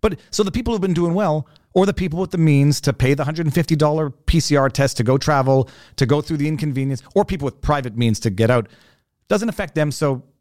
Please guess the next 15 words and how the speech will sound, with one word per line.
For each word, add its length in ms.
the, 400
they 140
won't 180
be 80
vocal 340
about 180
it. 80
Uh, 220
but, 240
so, 200
but, 200
but 180
the 60
bottom 240
line 260